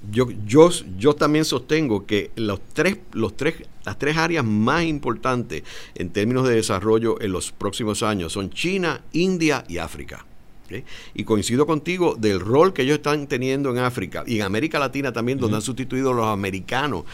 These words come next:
Speaker 2: Exacto.
Speaker 1: el principal inversionista. Hasta cierto punto me recuerda la, la fil-, la política del dollar policy de William Howard Taft,
Speaker 2: Ujú.
Speaker 1: que era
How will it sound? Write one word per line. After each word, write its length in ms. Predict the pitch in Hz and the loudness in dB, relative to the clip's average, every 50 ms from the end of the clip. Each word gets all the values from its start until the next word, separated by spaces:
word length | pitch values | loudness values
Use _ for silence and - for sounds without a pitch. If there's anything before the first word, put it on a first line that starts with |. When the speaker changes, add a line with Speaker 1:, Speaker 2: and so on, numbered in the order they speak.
| - - - | -14 -14 -10
Speaker 2:
Exacto. 220 | - - 107 104 | -4 -2 0 0
Speaker 1:
el 40 | 92 | 0
principal 440 | - 104 95 - 101 - - 95 107 | -2 -2 -2 -2 -4 -4 -2 -2 0
inversionista. 640 | 123 123 123 123 127 131 101 95 95 92 - 110 - - - - - - - - - | 0 0 0 0 0 0 -2 -2 -2 -4 -4 -6 -6 -6 -8 -12 -12 -12 -14 -10 -2
Hasta 220 | - 139 139 147 127 | -2 0 2 2 2
cierto 300 | 120 180 180 - 220 - | 2 2 2 0 -2 -2
punto 260 | - 208 214 208 180 | -2 -2 0 0 2
me 140 | 139 123 113 | 2 4 2
recuerda 360 | 120 117 117 123 139 156 170 | 2 0 2 0 2 2 2
la, 120 | 170 165 160 | 0 0 -2
la 300 | 131 131 123 117 113 113 | 0 0 0 0 0 -2
fil-, 200 | - 131 120 110 - 98 | -4 -4 -4 -4 -4 -4
la 500 | 104 104 104 101 98 95 92 87 90 - - - - - - - - - - | -4 -4 -4 -4 -4 -4 -4 -4 -6 -8 -10 -14 -14 -14 -14 -16 -16 -12 -4
política 600 | - 113 110 131 143 175 170 - - 143 127 120 | -2 0 0 0 0 -2 -6 -4 0 2 2 4
del 240 | 117 117 104 104 95 | 4 4 4 2 2
dollar 320 | 113 117 127 139 135 127 | 2 4 4 4 2 -2
policy 480 | - - 131 135 143 135 107 - - 98 | -2 -2 -2 0 0 -2 -2 -4 -4 -4
de 140 | 92 92 95 | -4 -2 -2
William 300 | 95 101 107 110 113 110 | -2 -2 0 0 0 0
Howard 300 | 104 107 107 107 101 - | 0 0 0 0 -2 -4
Taft, 320 | - 85 80 78 - 95 | -4 -6 -6 -6 -6 -6
Speaker 2:
Ujú. 220 | 101 101 107 127 143 - - - | -6 -4 -4 -4 -6 -8 -10 -4
Speaker 1:
que 100 | - 117 | 0 0
era 100 | 123 151 | 0 0